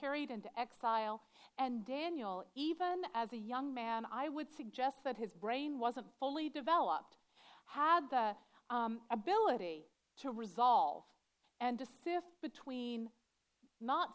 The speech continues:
simply good and bad, but, but what was faithful. And for Daniel,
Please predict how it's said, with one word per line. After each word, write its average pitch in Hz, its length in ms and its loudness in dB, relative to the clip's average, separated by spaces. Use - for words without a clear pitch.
simply 311 320 -4
good 240 440 -2
and 214 200 -4
bad, 254 480 6
but, 208 240 2
but 220 200 -2
what 208 260 2
was 196 140 -8
faithful. 196 520 -8
And 247 180 -4
for 254 160 -8
Daniel, 247 840 2